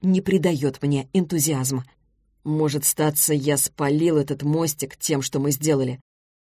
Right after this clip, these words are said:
Посмотрим". "Нет, не извиняйся".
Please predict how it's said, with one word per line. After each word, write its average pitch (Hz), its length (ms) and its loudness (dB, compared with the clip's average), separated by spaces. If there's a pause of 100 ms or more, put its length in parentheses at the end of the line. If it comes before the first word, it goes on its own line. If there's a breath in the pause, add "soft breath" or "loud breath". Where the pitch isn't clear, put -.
(460)
Посмотрим". 147 720 0 (480 soft breath)
"Нет, 156 480 0 (160)
не 190 280 4
извиняйся". 165 640 2